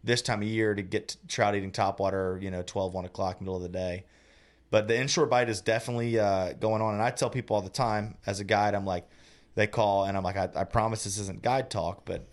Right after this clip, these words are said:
August, September, October, you know, late August, September, October are my favorite times of the year to fish here," um, which unfortunately is, uh, some of the harder times to book here, but the fishing's really good.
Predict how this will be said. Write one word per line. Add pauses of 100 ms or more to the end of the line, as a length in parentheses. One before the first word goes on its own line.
August,
September,
October,
you
know,
late
August,
September,
October
are
my
favorite
times
of
the
year
to
fish
here," (480)
um,
which (240)
unfortunately
is,
uh, (100)
some
of
the
harder
times
to
book
here,
but
the
fishing's
really
good.